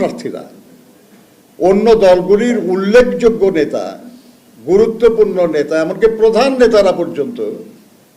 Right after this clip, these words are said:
নির্বাচনী প্রচার চালিয়ে যাচ্ছেন নির্বাচন কমিশন এবং নির্বাচনী কর্মকর্তাদের চোখের সামনে। কোনো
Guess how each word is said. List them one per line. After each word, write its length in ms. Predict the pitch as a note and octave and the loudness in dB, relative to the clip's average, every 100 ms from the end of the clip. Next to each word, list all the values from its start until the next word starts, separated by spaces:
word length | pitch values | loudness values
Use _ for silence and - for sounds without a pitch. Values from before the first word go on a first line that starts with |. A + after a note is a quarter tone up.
| _ _ _ _ _ _ _ _ _ _ _ _ _ | _ _ _ _ _ _ _ _ _ _ _ _ _
নির্বাচনী 480 | C#3+ D3 C3 D#3 D#3 D#3+ | -4 -4 -4 -4 -6 -6
প্রচার 220 | - C#3 C3+ | -8 -10 -8
চালিয়ে 320 | C3 B2+ C3+ | -8 -6 -6
যাচ্ছেন 320 | D#3 D#3 - A#2+ - _ _ _ _ _ - - - _ _ _ _ _ _ _ _ _ _ _ - | -8 -10 -16 -20 -20 _ _ _ _ _ -20 -20 -20 _ _ _ _ _ _ _ _ _ _ _ -6
নির্বাচন 440 | D3 C#3+ C#3 D#3 - | -2 -2 -2 -4 -6
কমিশন 400 | C#3 C#3+ D3+ F3+ F#3+ | -8 -8 -8 -8 -6
এবং 100 | C#3 C#3+ C#3 | -8 -6 -6
নির্বাচনী 420 | B2 B2+ C3 C3 C3 | -6 -8 -8 -10 -8
কর্মকর্তাদের 680 | A#2+ B2 B2 A2+ B2+ D3+ D3+ - | -8 -10 -12 -10 -10 -10 -10 -8
চোখের 300 | F#3+ G3+ G3+ - | -4 -4 -6 -12
সামনে। 300 | E2 - - - _ _ _ _ _ _ _ _ _ _ _ _ _ _ _ _ - | -16 -16 -20 -20 _ _ _ _ _ _ _ _ _ _ _ _ _ _ _ _ -12
কোনো 140 | D#3+ | -8